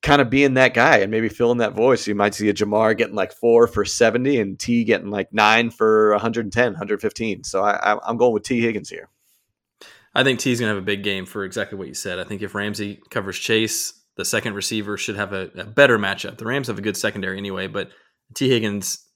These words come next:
Speaker 2: should not be a second receiver. He's a number one that just happens to have a
Speaker 1: Yeah.
Speaker 2: better number one on his team. And so, um, I'm gonna go with Higgins as well. The Beckham thing is interesting to me, though, too, because –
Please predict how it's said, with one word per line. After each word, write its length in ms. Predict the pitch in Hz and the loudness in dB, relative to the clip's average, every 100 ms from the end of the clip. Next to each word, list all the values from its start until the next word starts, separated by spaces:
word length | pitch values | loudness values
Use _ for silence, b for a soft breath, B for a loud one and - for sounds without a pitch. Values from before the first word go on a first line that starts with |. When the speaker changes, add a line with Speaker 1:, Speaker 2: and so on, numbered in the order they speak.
| _ _ _ | _ _ _
Speaker 2:
should 240 | - 131 | -4 -2
not 200 | 117 113 | 0 0
be 120 | 101 101 | 0 -2
a 60 | |
second 280 | - 101 95 | -2 -4 -6
receiver. 380 | - - 95 92 | -10 -10 -10 -8
He's 160 | 113 | -6
a 60 | 110 | -4
number 260 | 104 101 92 | -4 -6 -6
one 360 | 107 104 95 | -4 -4 -4
that 80 | 92 | -8
just 160 | 95 107 | -10 -4
happens 300 | 101 98 90 | -4 -4 -10
to 80 | |
have 160 | 95 95 | -8 -6
a 40 | |
Speaker 1:
Yeah. 140 | 98 117 | -4 -4
Speaker 2:
better 260 | 104 98 | -4 -4
number 240 | 95 95 95 | -6 -8 -8
one 260 | 95 98 | -8 -8
on 80 | 92 | -8
his 140 | 95 - | -10 -10
team. 380 | 107 95 92 - _ _ _ _ | -10 -10 -12 -20 _ _ _ _
And 180 | - 104 | -10 -8
so, 440 | - 113 104 101 - | -2 -2 -2 -4 -6
um, 380 | 98 95 95 - | -8 -8 -10 -8
I'm 100 | 117 | -6
gonna 140 | 139 123 | -4 0
go 120 | 120 | 0
with 120 | 104 | 0
Higgins 340 | 123 113 101 | -4 -4 -6
as 120 | 98 95 | -8 -4
well. 460 | 104 110 98 95 _ _ _ _ - | 0 0 0 -6 _ _ _ _ -10
The 120 | 113 | -4
Beckham 360 | 104 147 285 220 | 0 0 0 -2
thing 160 | 147 | 0
is 120 | 113 | 0
interesting 420 | 117 117 107 107 101 | -2 -4 -6 -6 -6
to 100 | 101 | -6
me, 120 | 98 | -6
though, 160 | 98 101 | -6 -8
too, 260 | - 104 | -6 -4
because – 500 | 98 95 104 98 - | -6 -4 -4 -4 -8